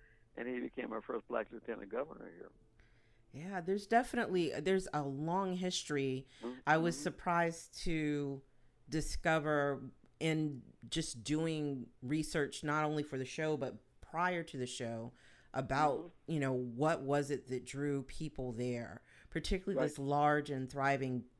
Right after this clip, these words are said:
Speaker 2: black community. We weren't the only community of color there, but, like,
Speaker 1: Uh-huh.
Speaker 2: what made them come there?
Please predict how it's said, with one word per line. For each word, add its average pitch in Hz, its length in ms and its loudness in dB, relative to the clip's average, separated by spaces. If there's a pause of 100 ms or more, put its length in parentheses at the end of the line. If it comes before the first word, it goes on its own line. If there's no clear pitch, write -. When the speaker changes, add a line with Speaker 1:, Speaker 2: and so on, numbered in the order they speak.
Speaker 2:
black 185 260 0
community. 120 440 0
We 135 160 -2
weren't 175 220 2
the - 220 -8
only 285 340 2
community 147 460 -2
of 123 140 -4
color 123 200 -2
there, 117 400 -6 (440)
but, 156 180 2
like, 143 160 2
Speaker 1:
Uh-huh. 135 140 -2
Speaker 2:
what 175 280 4
made 165 320 -2
them 151 160 -2
come 196 260 -4
there? 127 260 0